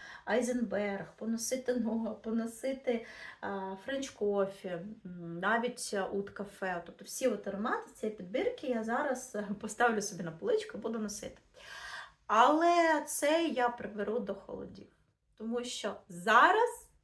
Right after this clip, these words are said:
він мені засолодкий, хоча і дуже гарний. Друзі, все. На сьогодні це все, що є з кавою в моїй колекції. А, чекаю вас у коментарях.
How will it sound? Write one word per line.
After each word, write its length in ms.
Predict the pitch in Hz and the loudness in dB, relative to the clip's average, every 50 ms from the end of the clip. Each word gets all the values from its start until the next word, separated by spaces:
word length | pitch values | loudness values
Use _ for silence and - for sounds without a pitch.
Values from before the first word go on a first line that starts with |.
| - | -18
він 420 | 196 190 202 214 247 339 359 339 285 | -16 -12 -8 -6 -6 -4 -4 -4 -4
мені 260 | 247 220 214 220 202 | -2 -2 -2 -2 -4
засолодкий, 840 | 202 208 196 226 - - - - 196 190 180 180 180 - - - - - - - - - | -4 -2 -2 -2 0 -2 -4 -6 -6 -6 -6 -8 -10 -12 -18 -20 -20 -20 -20 -20 -18 -14
хоча 360 | - 208 196 - - 320 359 | -12 -10 -6 2 6 8 8
і 120 | 392 302 | 8 6
дуже 420 | 208 160 170 190 226 - 240 226 - - | 4 0 -2 -4 -4 -4 -4 -6 -6 -6
гарний. 400 | 165 165 165 - - - - - _ _ _ _ _ _ _ _ _ _ _ _ _ _ _ _ _ _ _ _ _ _ _ _ _ _ _ _ _ _ _ _ _ - - _ | -8 -8 -8 -8 -10 -14 -16 -18 _ _ _ _ _ _ _ _ _ _ _ _ _ _ _ _ _ _ _ _ _ _ _ _ _ _ _ _ _ _ _ _ _ -20 -18 _
Друзі, 500 | - 208 330 381 359 269 220 - - - - _ _ _ | -4 2 4 4 6 4 4 0 -4 -10 -18 _ _ _
все. 560 | - - - - - 302 320 359 403 494 494 - - _ _ _ _ _ _ _ _ _ _ - - _ _ _ _ - | -12 -10 -6 -2 2 4 4 4 4 2 -2 -4 -10 _ _ _ _ _ _ _ _ _ _ -20 -20 _ _ _ _ -6
На 140 | 233 269 294 | -4 -2 -2
сьогодні 540 | 285 - 311 294 320 370 415 403 370 330 311 | 0 0 2 4 4 4 4 4 4 0 0
це 200 | - - 277 277 | -2 -4 -6 -6
все, 440 | 277 - - - 269 285 285 277 | -6 -6 -4 0 0 2 2 2
що 420 | 269 269 - - - 233 226 226 226 | 0 -2 -2 -2 0 2 2 2 2
є 220 | 220 202 240 233 | 2 0 0 -2
з 100 | 233 - | -2 -4
кавою 640 | - - 240 226 214 208 214 214 220 226 233 285 294 - _ - | 0 2 4 4 4 2 0 0 -2 -2 -2 -4 -6 -10 _ -14
в 100 | 277 254 | -10 -6
моїй 220 | 269 269 277 302 302 | -4 -2 -2 -2 -2
колекції. 760 | - 320 311 302 294 294 294 - - - - - 311 311 311 330 - - _ - - - - - - - - - - - - - - | -4 -4 -2 -2 -2 -2 -4 -6 -10 -10 -8 -6 -4 -4 -4 -4 -8 -12 _ -20 -20 -18 -18 -16 -16 -14 -14 -14 -14 -14 -16 -14 -10
А, 520 | - 220 214 208 208 208 208 202 202 208 202 | -6 -4 -2 0 2 2 2 2 0 -2 -4
чекаю 480 | - - 285 - 427 494 523 508 415 330 | -6 -8 -2 4 6 6 6 6 6 6
вас 240 | 330 339 339 - | 4 4 4 2
у 60 | 302 277 | -2 -4
коментарях. 1000 | - 233 220 220 220 214 - 220 240 269 339 392 415 453 453 - - - - | -4 -4 -4 -2 -4 -4 -2 0 0 2 2 2 2 2 0 -2 -6 -10 -8